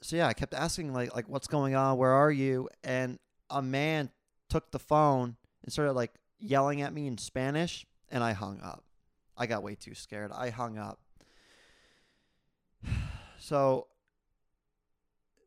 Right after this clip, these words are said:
not what I was expecting, right? To hear a girl crying for help.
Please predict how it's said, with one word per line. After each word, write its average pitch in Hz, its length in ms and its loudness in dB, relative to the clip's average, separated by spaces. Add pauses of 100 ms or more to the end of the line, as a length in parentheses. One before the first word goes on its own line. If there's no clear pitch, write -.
(320)
not 196 360 4
what 170 120 4
I 147 80 8
was 135 160 4
expecting, 113 800 -6
right? 117 400 6 (680)
To 127 120 2
hear 117 560 4 (160)
a 120 80 -2
girl 110 600 4 (200)
crying 110 440 0
for 104 200 -6
help. 107 380 0